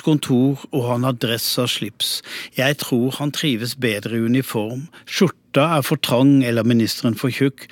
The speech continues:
men jeg husker navnet hans. Tom Wue Vi Yu.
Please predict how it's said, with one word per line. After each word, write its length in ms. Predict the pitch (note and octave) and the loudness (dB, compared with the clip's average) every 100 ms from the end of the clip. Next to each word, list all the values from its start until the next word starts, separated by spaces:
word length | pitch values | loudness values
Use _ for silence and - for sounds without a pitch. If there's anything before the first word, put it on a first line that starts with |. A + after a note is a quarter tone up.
| - - - | -20 -12 -4
men 160 | G#2+ | -2
jeg 80 | A2 | -2
husker 320 | A2+ - A#2+ | -4 -2 -2
navnet 320 | F#2+ F#2 F#2 G#2 | -2 -4 -8 -6
hans. 300 | G#2+ - - - - - - | -8 -8 -8 -8 -10 -14 -2
Tom 380 | C3+ F3 A3 G#3 _ _ _ - _ _ | 2 6 6 4 _ _ _ -20 _ _
Wue 540 | B2 A#2+ C3 C#3+ E3 E3 | -4 2 4 6 4 2
Vi 400 | D3 B2 D3+ F3+ F3+ C#3 | 0 4 4 4 2 4
Yu. 400 | C#3+ A#2+ G#2+ | 6 4 2